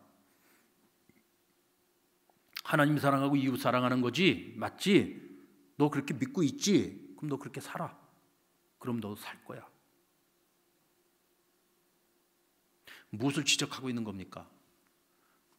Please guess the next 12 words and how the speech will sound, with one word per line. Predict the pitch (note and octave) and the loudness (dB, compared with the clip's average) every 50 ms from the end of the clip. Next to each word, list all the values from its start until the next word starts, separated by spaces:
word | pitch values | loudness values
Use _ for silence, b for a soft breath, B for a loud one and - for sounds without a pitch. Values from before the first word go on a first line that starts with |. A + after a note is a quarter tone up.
| _ _ | _ _
너 | B2+ C#3+ C#3 | -2 0 0
율법학자지. | B2+ C3 B2 - D#3 C3+ A2+ G#2 - - A2+ G2+ F#2 G#2 F#2+ F#2+ F#2 - - | 2 0 0 0 -2 -4 -4 -6 -8 -10 -12 -12 -12 -12 -16 -18 -18 -20 -4
너 | A#2+ C#3+ D#3 | -2 0 0
누구보다도 | - A2+ C#3+ C#3+ F#3+ E3+ E3 E3 D#3+ D3 C#3+ D3 | 0 0 0 0 2 2 2 2 2 2 0 2
율법 | A#2 B2+ C#3 C#3+ - - - | 2 2 0 0 -2 -6 -6
잘 | - A#2 G2+ G2+ | -8 -10 -10 -10
알지. | G2+ G2+ - B2 A2 | -10 -10 -10 -12 -12
하나님 | - - - F3+ F3 F3 | -8 -6 -4 -2 -2 0
말씀 | F3 D#3 - - D3+ | 0 0 -2 -2 -4
누구보다 | A#2+ C3 C3+ D3+ D#3 F3 E3+ | -4 -2 0 2 4 4 4
잘 | E3 - C#3+ C#3 | 6 6 10 10
알지. | C3+ C3+ C3 A#2+ C#3+ F3 D#3 A#2+ - - - - - - - - | 10 10 10 10 10 10 10 10 10 2 -6 -12 -14 -16 -18 -18